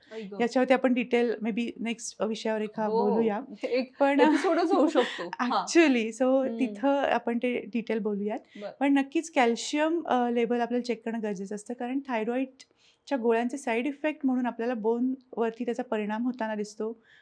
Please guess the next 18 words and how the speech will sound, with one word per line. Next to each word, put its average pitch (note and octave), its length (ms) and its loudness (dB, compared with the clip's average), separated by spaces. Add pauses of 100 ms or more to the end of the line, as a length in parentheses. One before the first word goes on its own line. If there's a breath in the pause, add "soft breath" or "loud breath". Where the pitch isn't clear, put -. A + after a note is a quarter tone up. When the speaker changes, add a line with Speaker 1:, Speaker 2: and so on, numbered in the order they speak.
(160 soft breath)
Speaker 2:
हाडं A3 180 0 (340)
वाजणं, G3+ 440 2
कटकट F#3+ 420 -6
वाजणं G3 280 -4
असू G3+ 200 -10
दे G#3 120 -4
किंवा A3+ 240 -8
हाडं A#3+ 140 -2
ठिसूळ C4+ 380 -2
होणं A3+ 120 0
Speaker 1:
ठिसूळ G#3 120 -6
Speaker 2:
असू F#3+ 180 -2
दे, G3+ 80 -4
Speaker 1:
होणं. G#3+ 120 0
Speaker 2:
नखं A3 380 -6
तुटणं G#3+ 320 -8
असू G3+ 200 -12
दे. G3 100 -8